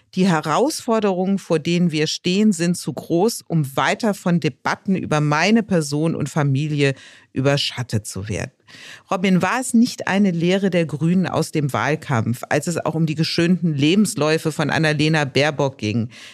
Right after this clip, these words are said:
bei Kritik, vor allem bei berechtigter Kritik,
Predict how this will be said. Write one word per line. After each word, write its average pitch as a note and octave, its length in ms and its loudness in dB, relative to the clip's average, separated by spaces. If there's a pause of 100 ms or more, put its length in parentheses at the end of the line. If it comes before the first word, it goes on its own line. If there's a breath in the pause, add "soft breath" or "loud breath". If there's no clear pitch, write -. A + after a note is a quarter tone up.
(220 loud breath)
bei E3 160 0
Kritik, A#3 760 0
vor - 260 -4
allem A3 300 4
bei E3+ 180 2
berechtigter F3 800 0
Kritik, F3+ 640 -4